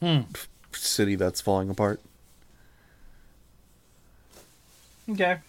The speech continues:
Speaker 1: Um, so then, that was it for the pre-show, um, which was a lot of ads and stuff in the pre-show, but it is the pre-show.
Speaker 2: Mm-hmm.
Speaker 1: And then we got to the main show,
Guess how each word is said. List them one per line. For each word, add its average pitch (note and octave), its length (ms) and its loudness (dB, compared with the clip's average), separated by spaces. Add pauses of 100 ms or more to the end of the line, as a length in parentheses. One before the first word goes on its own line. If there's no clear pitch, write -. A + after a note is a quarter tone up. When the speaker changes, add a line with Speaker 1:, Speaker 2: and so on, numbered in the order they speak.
(2000)
Speaker 1:
Um, D3+ 640 8 (380)
so F#3+ 160 4
then, C#4 480 12
that A3 120 6
was A#3 100 6
it B3+ 140 6
for G3+ 100 6
the F3+ 100 4
pre-show, D#3 600 6 (400)
um, D#3 420 6
which D3 160 2
was D3+ 260 6
a C#3 60 4
lot C#3+ 280 10
of C3 180 2 (280)
ads C3+ 580 4
and C3 200 -2
stuff C3+ 300 2
in B2+ 100 -4
the A#2 60 -6
pre-show, A#2 580 -4
but A#2 160 -6
it A#2+ 140 -4
is A#2 220 -4
the - 80 -20
pre-show. A2 560 -12 (440)
Speaker 2:
Mm-hmm. A#2 240 -2 (160)
Speaker 1:
And D#3 80 2
then F#3 100 6
we F#3+ 60 8
got G3 160 6
to F#3+ 80 0
the F3+ 120 4
main A#3 220 6
show, D#3+ 400 4